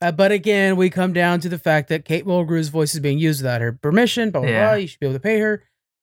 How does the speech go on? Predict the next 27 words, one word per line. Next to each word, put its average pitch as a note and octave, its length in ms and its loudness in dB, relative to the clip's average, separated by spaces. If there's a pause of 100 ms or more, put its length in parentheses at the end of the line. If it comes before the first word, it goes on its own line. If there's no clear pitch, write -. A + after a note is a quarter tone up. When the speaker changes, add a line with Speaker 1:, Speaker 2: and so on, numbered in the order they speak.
(140)
Speaker 1:
Uh, - 120 -4
<laughs> - 720 -2 (600)
Speaker 2:
Oh, C3 160 -6
I C#3+ 140 0
Speaker 1:
it's F#3 140 2
Speaker 2:
think - 80 -12
Speaker 1:
tough. A#2+ 220 -2
Speaker 2:
this G#3 200 0
is A3+ 120 -2
a D3 60 -2
step - 440 -2
in, C#3+ 320 0
we're C#3 140 0
gonna D3+ 140 0
be C3+ 140 -2
creating C3+ 760 -2 (260)
people A#2 500 0 (320)
pretty B2 180 -2
soon. A2+ 440 -4
We're, C#3+ 280 0
we C#3 200 -2
already, E3 280 -2
already F3+ 200 -2
got D#3 180 -2
deep D3+ 160 0
Speaker 1:
Yes. C#3+ 180 2
Speaker 2:
fake D#3 360 -2